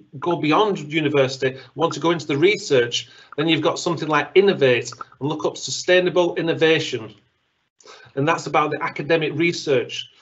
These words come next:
So what we're looking for now in pizzas is how do we make those sustainable? How do we change the packaging?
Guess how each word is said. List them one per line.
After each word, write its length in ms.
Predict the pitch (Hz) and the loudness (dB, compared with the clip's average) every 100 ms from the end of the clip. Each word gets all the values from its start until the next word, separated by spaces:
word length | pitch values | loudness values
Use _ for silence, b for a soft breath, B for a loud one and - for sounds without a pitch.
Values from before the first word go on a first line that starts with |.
| b | b
So 420 | - 151 143 143 B B - | -2 2 2 0 B B -2
what 200 | 160 196 | 2 6
we're 80 | 190 | 6
looking 300 | 196 202 185 | 6 0 -4
for 220 | 180 165 | -2 0
now 220 | 175 160 | 2 2
in 140 | 143 | 0
pizzas 680 | 131 196 208 - 127 131 - - | -2 -2 -2 -4 -4 -4 -6 -8
is 120 | 151 | -8
how 240 | - 170 | -4 -2
do 80 | 180 | 0
we 80 | 170 | -2
make 240 | 170 180 | -2 -2
those 240 | 156 156 151 | -2 -4 -4
sustainable? 640 | 147 - 165 170 135 131 | -6 -4 -2 -2 -2 -2
How 180 | - 160 | -2 -2
do 100 | 170 | -2
we 60 | 165 | -2
change 340 | 170 165 139 | -2 -4 -4
the 80 | 156 | -4
packaging? 520 | - 165 151 135 | -4 -4 0 2